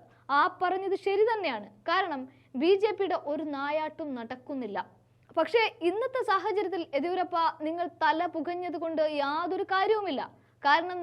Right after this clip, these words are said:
നിങ്ങളുടെ ബി ജെ പി സർക്കാർ എപ്പോൾ മുങ്ങിപ്പോകുമെന്ന് നിങ്ങൾക്ക് തന്നെ യാതൊരു ഗ്യാരണ്ടിയും പറയാനില്ല. കാരണം മോദി ഗ്യാരണ്ടിയൊക്കെ വെള്ളത്തിൽ വരച്ച വര പോലെയാണ്. അതിന് കനത്ത തിരിച്ചടി രാജ്യത്തെ ജനങ്ങൾ നൽകുകയും ചെയ്തു.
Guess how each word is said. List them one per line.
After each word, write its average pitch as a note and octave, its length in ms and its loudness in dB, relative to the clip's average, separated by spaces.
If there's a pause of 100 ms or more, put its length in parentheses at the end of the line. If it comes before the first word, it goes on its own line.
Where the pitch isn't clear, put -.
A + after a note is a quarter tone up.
നിങ്ങളുടെ F4+ 460 -2
ബി E4 140 0
ജെ D#4+ 160 -4
പി D#4+ 80 -6 (100)
സർക്കാർ D4 320 -2 (100)
എപ്പോൾ E4+ 440 -4 (100)
മുങ്ങിപ്പോകുമെന്ന് D4+ 840 -4 (480)
നിങ്ങൾക്ക് F4+ 460 -2
തന്നെ C4+ 160 -4 (100)
യാതൊരു B3 420 -6
ഗ്യാരണ്ടിയും A3+ 520 -6
പറയാനില്ല. G3 480 -10 (380)
കാരണം B3 340 0 (320)
മോദി B3+ 320 -6 (100)
ഗ്യാരണ്ടിയൊക്കെ C4+ 600 -4 (440)
വെള്ളത്തിൽ C4+ 540 -4 (120)
വരച്ച A3+ 300 -10 (100)
വര G#3 140 -8 (100)
പോലെയാണ്. A3 440 -8 (380)
അതിന് E4 380 2
കനത്ത G4 320 0 (140)
തിരിച്ചടി G4 480 2 (340)
രാജ്യത്തെ D#4 360 0 (100)
ജനങ്ങൾ F#4+ 320 -2 (100)
നൽകുകയും F#4+ 500 4 (100)
ചെയ്തു. A3 200 -2